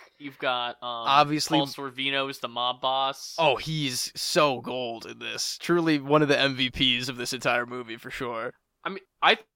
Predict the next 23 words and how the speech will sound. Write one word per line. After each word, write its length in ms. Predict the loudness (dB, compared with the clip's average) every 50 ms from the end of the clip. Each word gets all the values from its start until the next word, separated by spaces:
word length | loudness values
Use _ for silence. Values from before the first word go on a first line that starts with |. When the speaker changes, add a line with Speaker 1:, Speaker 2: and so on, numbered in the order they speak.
| _
Speaker 1:
he's 200 | -10 -8 -6 -4 2
got 180 | 2 2 2
the 60 | 2 0
best 260 | -2 -2 -2 -4 -6
moment 220 | -8 -8 -8 -8 -10
in 40 |
this 160 | -14 -16 -14 -14
movie, 220 | -14 -12 -12 -12
which 160 | -12 -12 -12
we'll 80 | -10 -6
talk 220 | -4 -4 -4 -2
about 140 | -2 -4 -4
in 60 | -4
spoilers. 640 | -6 -12 -10 -8 -8 -6 -6 -8 -10 -10 -10 -10 -8
Speaker 2:
You 180 | -8 -8 -8 -10 -12
know 220 | -10 -8 -6 -6
we're 140 | -6 -8 -10
gonna 120 | -12 -14 -10
talk 280 | -8 -8 -8 -8 -8
about 200 | -8 -8 -8 -6 -6
that 120 | -8 -8 -8
in 40 |
spoilers. 680 | -12 -16 _ -14 -12 -12 -12 -12 -14 -14 -16 -16 -18